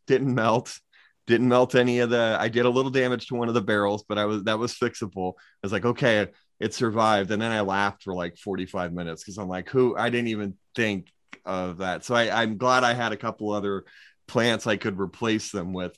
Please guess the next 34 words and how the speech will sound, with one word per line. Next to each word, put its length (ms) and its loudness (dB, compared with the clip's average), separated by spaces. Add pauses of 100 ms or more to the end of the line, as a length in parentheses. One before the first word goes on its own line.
but 240 -6 (440)
I 120 0
was 160 0
just 240 -6
like, 240 -2
"That 360 0
was, 300 -6
uh, 260 -4 (1500)
I 120 6
didn't 240 6
foresee 480 -2
that 300 -4
coming," 340 -4
you 160 6
know? 120 6
<laughs> 1700 2 (1400)
And 200 4
so 180 8
it 40 8
was 180 6
a, 100 4
it 160 6
was 140 2
funny 240 4
to 100 0
explain. 420 -4
I'm 100 -2
like, 160 0
"This, 180 6
this 300 4
went 220 0
from 220 -4
on 220 0
fire 600 -2